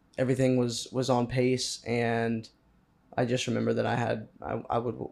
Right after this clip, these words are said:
go out, I would wrestle, I would come back, um, and then I don't, I don't know what it was, but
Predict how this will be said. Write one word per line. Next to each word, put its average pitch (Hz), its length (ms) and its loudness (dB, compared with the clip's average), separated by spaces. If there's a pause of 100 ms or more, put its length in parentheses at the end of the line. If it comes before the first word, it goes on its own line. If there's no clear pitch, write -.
(120)
go 113 180 2
out, 117 280 4
I 104 80 0
would 117 100 -4
wrestle, 117 560 0
I 110 60 0
would 117 120 -6
come 127 160 -8
back, 113 400 0 (100)
um, 117 460 0 (520)
and 135 180 0
then 127 640 4 (1300)
I 131 120 6
don't, 123 280 0
I 131 120 2
don't 127 180 2
know 120 160 4
what 120 140 2
it 113 80 2
was, 135 560 4 (100)
but 113 440 2